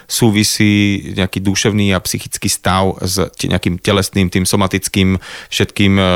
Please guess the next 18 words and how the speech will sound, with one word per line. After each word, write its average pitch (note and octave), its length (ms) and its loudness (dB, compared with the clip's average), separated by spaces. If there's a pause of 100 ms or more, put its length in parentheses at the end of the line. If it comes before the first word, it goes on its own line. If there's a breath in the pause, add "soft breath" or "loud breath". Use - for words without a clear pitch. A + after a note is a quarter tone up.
(120)
čo - 120 -8
sa - 120 -4
deje. G2 180 0
Čiže B2 300 0
je A#2+ 240 0
to A#2+ 240 0 (260)
aj G2+ 280 0
nejak G2+ 360 0
podložené, A2 560 0
odskúmané, G2 760 0
že F#2+ 100 -2
naozaj B2 680 0
tieto G#2+ 400 0
úzkosti G#2 1000 0
a E2+ 320 0
rôzne G2 300 0
psychické - 420 -4
stavy, G2 560 0